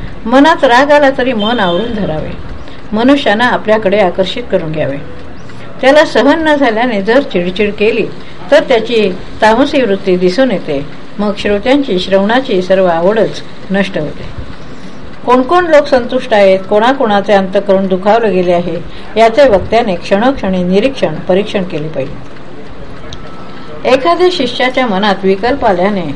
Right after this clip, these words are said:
तो संदेहाच्या आडरानात शिरतो आणि गुरु त्याला समजावण्यासाठी त्याच्या मागे मागे धावतो. अशी स्थिती असेल तर विचार करून पाहिल्यावर तेथे अवघा विकल्पच भरून राहिला आहे, हे कळते. जो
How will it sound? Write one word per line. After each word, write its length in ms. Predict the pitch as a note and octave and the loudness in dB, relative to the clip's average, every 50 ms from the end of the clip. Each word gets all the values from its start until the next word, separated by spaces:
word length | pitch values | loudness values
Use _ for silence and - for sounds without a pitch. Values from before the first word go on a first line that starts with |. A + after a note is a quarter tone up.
| - - - - - - - | -8 -10 -12 -12 -10 -4 -2
तो 80 | B3 | -2
संदेहाच्या 640 | C4 - A#3+ G#3 G#3 G#3+ A#3+ D#4 D#4 C#4 C#4 B3+ G3+ | 0 0 0 0 2 2 2 2 2 2 2 4 4
आडरानात 460 | F#3+ G3 G#3 G#3 A3+ A3+ A3 G#3+ G#3 F#3+ | 4 4 4 4 2 2 2 2 0 -2
शिरतो 500 | - - F3 F3+ F3+ - G3 E3+ C#3+ C3+ - - - - - - - - - | -2 -2 -2 -2 0 0 -2 -2 -2 -4 -6 -10 -10 -10 -10 -10 -10 -4 0
आणि 220 | A3 C4+ D4 C4 G3 F3 | 2 2 4 4 2 0
गुरु 300 | F3+ F3+ G3+ A3+ C4 D#4 | 0 0 0 2 2 2
त्याला 340 | D4+ - A#3+ G3 F#3 F3 E3+ | 2 2 2 4 4 2 2
समजावण्यासाठी 840 | F3 - F#3+ G3 G3 G3+ A#3 B3 B3+ A#3 G#3 F#3+ - D#3+ D#3+ - F#3 | 2 0 0 2 2 2 2 2 2 0 -2 -2 -2 -4 -2 -4 -4
त्याच्या 340 | F3 - G3 F#3 F#3+ G#3+ G3+ | -2 0 0 2 2 2 2
मागे 340 | F#3+ F#3 F3+ F3+ F#3 A#3+ C4 | 2 2 0 0 0 0 0
मागे 300 | C4 B3 A3 G3 F3+ E3 | 0 0 0 -2 -2 -4
धावतो. 440 | D#3+ F3 D#3+ D#3+ F3 - G#3 E3 - - - - - - - - - | -2 -2 -2 -2 -2 -2 -2 -4 -4 -6 -8 -12 -12 -12 -10 -4 -2
अशी 280 | G3 A3+ - D#4+ D#4 | -2 0 0 -2 -2
स्थिती 300 | C#4 - A3 G#3 G3+ G#3+ | -2 -2 -2 -2 0 2
असेल 360 | F#3+ F3+ F3+ - F3+ F3 F3+ - | 2 2 2 2 -2 -2 0 0
तर 100 | G#3 F3 | 0 0
विचार 420 | E3 F3 F#3 F#3+ - C#4 C#4+ G3+ | 0 0 -2 0 2 2 2 2
करून 260 | - B3+ A3 G#3 G3 | 0 -2 -2 -2 0
पाहिल्यावर 460 | F#3+ F#3+ F3+ F3+ F3 G3 G#3+ F#3+ D#3 D#3+ D#3 - - - - - - | 0 2 2 2 4 4 2 2 0 -2 -6 -10 -12 -12 -12 -4 -2
तेथे 280 | G3+ G#3 G3 - A3+ F3 D#3 - - - - - - | -2 0 2 2 2 2 0 -2 -6 -10 -8 -2 0
अवघा 320 | F#3 F#3+ F#3 G3+ B3+ A#3+ | 2 2 4 4 2 2
विकल्पच 580 | A3 F#3 F3+ F3+ F#3+ A3+ A#3+ A#3 - C#4+ C#4+ A3+ | 4 4 2 2 2 2 2 2 2 2 2 0
भरून 280 | A3+ A3+ G3+ G3+ G3+ F#3+ | -2 -2 0 0 2 2
राहिला 280 | G3 F#3 F3+ F3+ F#3 | 2 4 4 4 4
आहे, 260 | F3+ F3 F3+ F3+ E3+ - D#3 - - - - - - | 4 4 2 0 -2 -4 -6 -8 -10 -10 -10 -4 0
हे 80 | G3+ G3+ | 0 0
कळते. 440 | F#3 - F3 E3 D#3+ - C#3+ A#2+ - - - - - - - - - - - - - - - - - - - - - - - - - - - - - - - - - - - - - - - - - - G#3 G3+ | 2 0 -2 -4 -6 -8 -8 -10 -10 -12 -12 -12 -12 -12 -12 -12 -12 -12 -12 -12 -12 -12 -12 -12 -12 -12 -12 -12 -12 -12 -12 -12 -12 -12 -12 -12 -12 -12 -12 -12 -12 -12 -12 -12 -12 -12 -12 -12 -8 -4 0 2
जो 120 | B3+ C#4 | 4 4